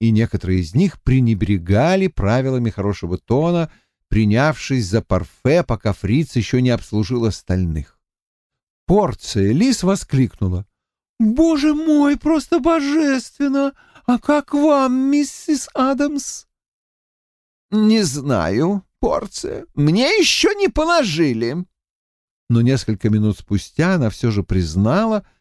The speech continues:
хотя и довольно сдержанно: "И впрямь вкусно,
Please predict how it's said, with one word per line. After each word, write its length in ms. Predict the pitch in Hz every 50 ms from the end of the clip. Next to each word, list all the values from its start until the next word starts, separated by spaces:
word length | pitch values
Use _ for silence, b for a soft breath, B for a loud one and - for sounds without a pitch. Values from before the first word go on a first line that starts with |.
| _ _ -
хотя 220 | 127 117 - 127
и 60 | 123
довольно 420 | 123 104 120 113 131 143 139 131 127
сдержанно: 760 | 110 - - - 107 101 90 80 - - 95 92 92 107 - _ _ _ _ _ _ _ _ _ _
"И 140 | - - 240
впрямь 680 | 180 - - _ - - 370 403 214 - 466 453 403
вкусно, 800 | - - - - 494 523 381 - - - - 113 120 123 131 170